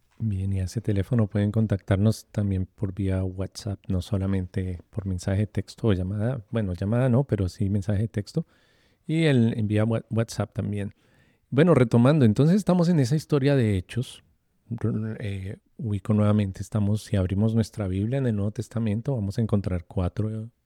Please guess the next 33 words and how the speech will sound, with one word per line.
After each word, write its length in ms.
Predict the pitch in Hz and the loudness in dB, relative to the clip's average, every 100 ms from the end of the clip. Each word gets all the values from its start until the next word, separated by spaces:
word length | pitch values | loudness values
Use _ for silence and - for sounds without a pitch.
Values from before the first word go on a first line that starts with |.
| _ - | _ -8
eh, 140 | 95 | -2
libros 400 | 92 95 131 - | 0 0 0 0
iniciales, 500 | 127 - 117 170 143 | -2 0 0 2 0
los 160 | 131 110 | -2 0
evangelu-, 540 | 95 90 107 139 214 _ - | -2 -2 -2 -2 -2 _ -6
evangelios. 580 | 104 95 117 165 220 - _ _ _ _ _ - | -6 -2 -2 -2 -2 -10 _ _ _ _ _ -2
Y 80 | |
después 320 | 196 165 151 127 | -2 6 6 8
de 80 | |
eso 120 | 110 147 | 8 8
vamos 260 | 127 120 | 8 8
a 40 | 135 | 6
llegar 280 | 120 98 | 6 6
al 100 | 101 | 8
libro 260 | 107 101 117 | 8 6 4
de 220 | 110 92 | 4 0
Hechos, 260 | 90 160 135 | -2 -4 -2
es 180 | 110 92 | -2 0
donde 240 | 113 123 123 | 2 2 2
nos 200 | 110 110 | 2 0
encontramos. 600 | 104 107 - 101 98 98 | 0 -2 -2 -2 -2 -4
Después 380 | 98 - 139 | -4 0 2
del 120 | 185 180 | 2 2
libro 280 | 139 147 | 4 6
de 180 | 139 101 | 4 4
Hechos, 340 | 92 - 131 - _ _ _ - | 0 -2 -4 -6 _ _ _ -2
vamos 260 | 127 143 143 | 0 2 2
a 40 | |
encontrar 420 | 131 127 113 110 | 0 2 4 4
una 180 | 120 117 | 6 4
serie 420 | - 120 120 123 | 4 4 4 2
de 300 | 117 107 98 _ | 2 -2 -2 _
cartas, 640 | 120 117 117 85 - - | -4 -4 -4 -10 -14 -18